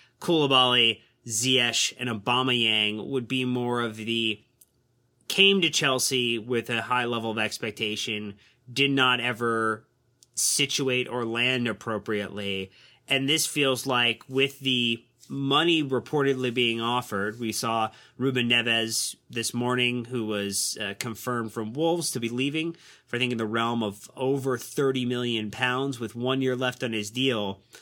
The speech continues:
that with the money on offer that these players are likely to get, it feels very reminiscent of the China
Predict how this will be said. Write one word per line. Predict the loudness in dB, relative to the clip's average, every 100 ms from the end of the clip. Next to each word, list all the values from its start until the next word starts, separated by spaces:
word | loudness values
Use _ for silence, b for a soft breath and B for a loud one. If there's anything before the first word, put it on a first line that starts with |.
| B -4
that | -2
with | -2 -2
the | -2
money | -2 2 4 6 6 4
on | 2 2 4
offer | 2 2 -2 -6 -8 b b b _
that | -4 -2
these | -2 -2
players | -2 -2 -2 -2 -2 -4
are | -6 -6 -4
likely | -4 -4 -2 -2
to | -2
get, | 0 0 -2 -8 _ -8
it | -8
feels | -4 -2 0 -2
very | 0 4 4 4
reminiscent | 2 2 0 0 -2 -6 -10 -6
of | -4 -2 -2 -2 -4 -8 -8
the | -4 -2 -4 -6 -6
China | -4 0 0 0 -4